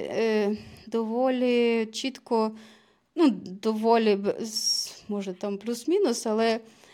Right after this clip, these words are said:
кілокалорії рахує більш-менш, е, точно, тому можна просто ці, е, кілокалорії, які на тренуваннях ви,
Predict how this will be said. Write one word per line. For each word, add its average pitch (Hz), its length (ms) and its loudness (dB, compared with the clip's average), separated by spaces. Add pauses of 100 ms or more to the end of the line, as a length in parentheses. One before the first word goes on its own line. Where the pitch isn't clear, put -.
(140)
кілокалорії 226 1080 2
рахує 208 720 2 (420)
більш-менш, 202 840 -4 (140)
е, 220 340 -6 (300)
точно, 277 560 2
тому 269 320 -2
можна 254 340 2
просто 214 380 -8
ці, 208 320 -4 (460)
е, 180 140 -6
кілокалорії, 208 800 2
які 190 280 -2
на 196 140 -2
тренуваннях 196 840 -4
ви, 185 500 -4